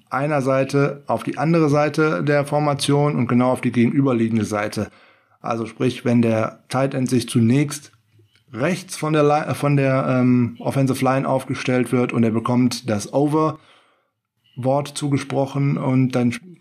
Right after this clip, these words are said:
kommt halt der Shift sozusagen auf die andere Seite und dann steht er auf einmal links auf der gleichen Position sozusagen, entweder an der Line of Scrimmage oder direkt einen Schritt dahinter, aber, äh, auf der gleichen Position, nur auf der anderen Seite von seiner Offensive Line. Return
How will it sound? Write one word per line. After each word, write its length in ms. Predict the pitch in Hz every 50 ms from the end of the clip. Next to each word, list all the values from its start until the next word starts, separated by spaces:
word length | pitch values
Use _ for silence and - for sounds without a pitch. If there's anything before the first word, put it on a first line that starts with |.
| _ _ _ - -
kommt 220 | - 113 120 120 127
halt 160 | 120 107 117
der 100 | 113 104
Shift 360 | - - 151 143 143 - -
sozusagen 640 | - - 127 123 - - 117 110 120 117 120 113 -
auf 120 | - -
die 140 | - - - - -
andere 440 | - 143 156 165 165 170 160 165 143
Seite 340 | 139 147 151 156 143 147
und 40 | 131
dann 80 | 127 117
steht 220 | - 135 127 113
er 60 | 127
auf 100 | 117 -
einmal 240 | - 120 117 117 113
links 400 | 120 139 139 120 - - - - _ _ _ _ _ _ _ _ _ _ -
auf 60 | -
der 100 | - 120
gleichen 300 | 113 135 147 147 151 160
Position 520 | 135 131 117 113 110 120 165 190 214 214 202
sozusagen, 680 | 190 190 175 185 - 165 165 175 170 170 170 170 165 - _ _ _ _ -
entweder 380 | - 117 107 117 110 113 113
an 140 | - 156 175
der 120 | 180 160 151
Line 220 | 156 156 151 147
of 80 | 143 143
Scrimmage 400 | - 151 139 139 135 135 139 143
oder 180 | 139 135 131
direkt 280 | 117 120 120 123 123 -
einen 80 | 113
Schritt 260 | - - 131 127 - -
dahinter, 460 | 117 113 135 151 143 151 147 - -
aber, 460 | 123 117 120 123 120 123 - - -
äh, 100 | 131 127
auf 80 | 120 -
der 100 | 123 104
gleichen 300 | 117 135 143 113 127 117
Position, 500 | 131 117 120 117 117 - 143 143 139 131
nur 140 | 127 123
auf 120 | - - -
der 140 | - - -
anderen 220 | 120 123 117 110
Seite 320 | 117 113 117 113 117 117
von 320 | 110 - - 113 117 120 113
seiner 360 | 110 101 98 104 113 - -
Offensive 500 | 110 - - 98 98 104 120 123 - 175
Line. 220 | 185 165 113 - - - - _ _ _ _ _ _ _ _ _ _ _ _ _ _ _ _ _ _ _ _ _ _ _ _ _ -
Return 880 | 135 175 220 233 233 226 - - - _ - 185 202 185 156 123 107